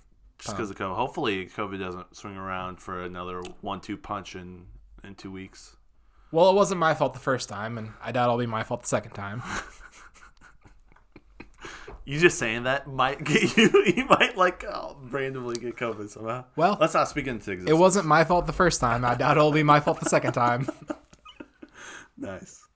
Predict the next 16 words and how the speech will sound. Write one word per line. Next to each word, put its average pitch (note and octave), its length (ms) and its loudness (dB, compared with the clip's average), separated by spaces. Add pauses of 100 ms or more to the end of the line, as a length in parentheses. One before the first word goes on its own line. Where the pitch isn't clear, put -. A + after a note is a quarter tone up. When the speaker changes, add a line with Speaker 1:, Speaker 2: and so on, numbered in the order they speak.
(160)
Speaker 1:
Nice. A#2 920 -2
Speaker 2:
Uh, C3+ 300 2
just C#3+ 220 -4
in G3 80 -2
case E3+ 220 -2
you're D#3+ 120 0
wondering B2+ 480 0
where B2+ 260 4
I B2+ 100 2
end A#2+ 220 -4
up C#3 200 -2
starting B2+ 520 -2
the A#2 120 -6
Sunday B2 340 -2
before B2+ 300 0
Christmas, D#3 540 -4